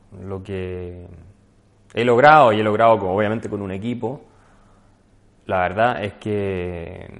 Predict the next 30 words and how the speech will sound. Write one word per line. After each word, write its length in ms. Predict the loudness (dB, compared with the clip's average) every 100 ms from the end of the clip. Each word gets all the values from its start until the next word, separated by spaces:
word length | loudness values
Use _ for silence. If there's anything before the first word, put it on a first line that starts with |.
| -20 -20 -20 _ _ _ _ _ _ _ _ _ _ _ -16
estoy 280 | -4 0 0
bastante 340 | 0 -4 -4
satisfecho 600 | -8 -10 -6 -6 -6 -8
porque 280 | -8 -8 -8
no 180 | -6 -4
era 580 | -2 -2 -4 -8 -16 -20 _ -6
previsible, 680 | -4 -4 -8 -10 -8 -6
ni 120 | -8 -8
fácil, 580 | -8 -8 -10 -10 -8
ni 120 | -8 -6
probable 640 | -4 -2 -2 -4 -6 -8 -16 _ _ _ _
todo 220 | 2 2
lo 100 | 2
que 60 | -2
ha 60 | -6
pasado. 440 | -2 0 0 -2
Llegar 280 | -2 0 0
a 40 |
tener 380 | -2 -4 -4 -4
un 340 | -10 -14 -10 -8
bestseller 400 | -6 -4 -4 -6
en 80 |
España, 680 | -6 0 0 0 -2 -4 -4
llegar 240 | -4 -4 -4
a 40 |
tener 140 | -6 -6
un 120 | -8
think 220 | -8 -8
tank 160 | -8 -8
financiado 560 | -10 -10 -6 -4 -4